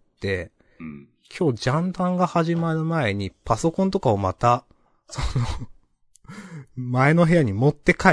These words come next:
Speaker 1: って、
Speaker 2: うん。
Speaker 1: 急遽なんか、前の部屋で、なんかこう、いろいろパソコンとかキーボードとか並べて、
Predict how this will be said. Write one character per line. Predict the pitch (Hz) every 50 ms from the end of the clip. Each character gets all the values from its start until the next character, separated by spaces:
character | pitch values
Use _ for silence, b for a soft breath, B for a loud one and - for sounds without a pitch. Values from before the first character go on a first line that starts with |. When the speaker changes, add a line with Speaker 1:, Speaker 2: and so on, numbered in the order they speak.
| 110
Speaker 1:
っ | 90
て、 | - _ _ - 92 90 85 85 - _ _ _ -
Speaker 2:
う | 107
ん。 | 92 87 80 73 76 b b b b b b b b b _ _ _ _ _ _ _ _
Speaker 1:
急 | - - - 202 202 180 151
遽 | - _ - - 170 156 160 156
な | 143 127 120
ん | 110 -
か、 | - 95 87 - _ b b b b b b b b b b b b b b b b _ _ _ _ _
前 | - 120 117 117 113 113
の | 113 107
部 | 104 117
屋 | 135 151 160
で、 | 147 123 104 92 87 - _ _ _ _ -
な | 110 98 90
ん | 90
か | - - - - -
こ | - - - 107 95 87 90 92 98 - - _ -
う、 |
い | 87
ろ | 87 87
い | 87
ろ | 85
パ | - - 107
ソ | - 107
コ | 92 - 104 101
ン | 101 98
と | - 101
か | - - 92 -
キ | - - 95 90 98
ー | 95
ボ | 104 104 104
ー | 98
ド | 107 92
と | - -
か | 98 92
並 | 95 90 95 101 101 104
べ | 101
て、 | - - 95 90 87 -